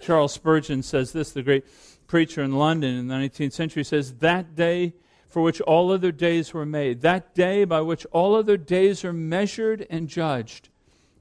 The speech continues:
Paul writes that, Paul writes about it in Philippians. He says, "Therefore God has highly exalted him and bestowed on him the name that is above every name, so that the name of Jesus every knee should bow in heaven and on earth and under the earth,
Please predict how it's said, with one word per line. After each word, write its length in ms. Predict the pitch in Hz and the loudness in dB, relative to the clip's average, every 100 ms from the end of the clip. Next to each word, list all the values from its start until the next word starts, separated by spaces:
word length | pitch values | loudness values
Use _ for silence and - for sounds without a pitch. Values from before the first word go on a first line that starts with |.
| _ _ _ _ _ - _ | _ _ _ _ _ -20 _
Paul 180 | - 147 | -2 2
writes 320 | 143 139 - | 2 2 -4
that, 180 | 147 - _ _ _ - | -10 -10 _ _ _ -2
Paul 160 | 175 | 0
writes 200 | 170 165 | 2 0
about 240 | 160 151 143 | 2 2 2
it 80 | 127 | -2
in 40 | |
Philippians. 460 | - 180 180 151 143 | -2 0 0 -4 -6
He 60 | |
says, 220 | 147 160 | -4 -2
"Therefore 340 | 190 190 - 175 | 0 0 0 -2
God 280 | 175 175 160 | 2 2 2
has 140 | 151 | -2
highly 340 | - 185 185 | -2 0 0
exalted 480 | 160 127 170 175 151 | -2 -2 -4 -4 -6
him 180 | 139 131 | -4 -4
and 120 | 127 | -4
bestowed 540 | 135 - - 220 226 214 | -6 -8 -2 2 2 2
on 180 | 180 | -2
him 240 | 143 185 175 | -2 -4 -2
the 100 | 156 | -4
name 320 | 160 202 214 | -4 -4 -4
that 140 | 180 147 | -4 -4
is 100 | 147 | -4
above 300 | 139 147 143 | 0 0 0
every 220 | 139 139 | -4 -4
name, 400 | 170 214 220 208 _ _ _ _ | -4 -4 -4 -6 _ _ _ _
so 160 | - 185 | -2 0
that 100 | 165 | 0
the 80 | |
name 480 | 151 165 220 254 240 - - | -2 2 4 2 0 -6 -2
of 180 | 165 135 | -2 -2
Jesus 580 | - 208 226 143 135 156 | -4 -2 -2 -2 -2 -2
every 200 | 160 170 | -2 -2
knee 160 | 180 | -2
should 260 | 170 - 151 | -4 -10 -2
bow 280 | 147 135 131 | 0 0 -2
in 80 | |
heaven 420 | 123 196 185 143 131 | -4 -2 -2 -2 -6
and 80 | |
on 200 | 131 131 - | -8 -10 -2
earth 340 | 185 139 - | 0 0 -4
and 100 | 135 - | -10 -4
under 220 | 175 160 | -2 -2
the 160 | 143 | -2
earth, 220 | 135 127 | -2 -2